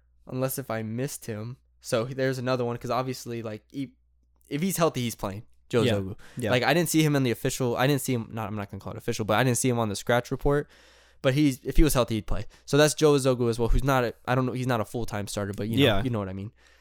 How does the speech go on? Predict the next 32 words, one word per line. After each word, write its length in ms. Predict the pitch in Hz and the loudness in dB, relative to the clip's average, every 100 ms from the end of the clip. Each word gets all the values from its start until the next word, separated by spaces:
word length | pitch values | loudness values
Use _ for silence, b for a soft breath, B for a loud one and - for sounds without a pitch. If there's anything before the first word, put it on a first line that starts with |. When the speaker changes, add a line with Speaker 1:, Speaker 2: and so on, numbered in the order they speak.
| b b b b b _ _ - - _ _ _ | b b b b b _ _ -20 -20 _ _ _
Speaker 1:
So 140 | - 170 | -2 4
right 180 | 202 214 | 4 6
there, 140 | 190 | 4
that's 160 | 160 143 | 4 2
four 180 | 165 147 | 2 2
starters 360 | 139 120 107 | 2 0 0
hurt. 220 | - 82 - _ - _ _ _ _ _ _ _ _ _ _ | -8 -12 -14 _ -20 _ _ _ _ _ _ _ _ _ _
You 160 | 151 160 | 0 4
obviously 320 | 175 185 185 | 4 4 0
still 200 | 151 175 | 2 4
have 100 | 151 | 4
your 80 | 131 | 2
top-end 380 | - 139 139 123 | 0 0 2 -2
talent 300 | - 127 117 | 0 0 0
in 60 | 113 | -2
Kyrie 300 | 131 123 120 | 0 2 0
Muhammad, 460 | 110 123 117 113 | 0 0 0 -2
Dion 280 | 120 123 117 | 0 0 2
Noville, 600 | 113 110 117 113 110 113 113 | 0 0 2 2 2 -2 -4
Ladarius 400 | 117 123 120 113 | 2 4 4 2
Hamilton, 560 | 120 113 113 120 113 110 | 0 -2 -2 -4 -4 -4
Cam 300 | - 123 113 | -2 -2 -2
Johnson. 600 | 117 110 107 - 110 107 B B | 0 0 0 0 0 -2 B B
You 100 | - | 4
have 80 | 202 | 4
your 80 | |
top-end 440 | 151 147 - 139 123 | 4 2 4 0 0
guys. 400 | 110 101 107 - | 0 0 -2 -4
Speaker 2:
Nick 160 | 113 - | -6 -6
Harvey. 360 | 104 95 98 - _ | -8 -6 -10 -12 _
Speaker 1:
Nick 240 | - 156 - | 4 4 4
Harvey. 540 | 131 120 113 120 120 | 4 4 4 0 -4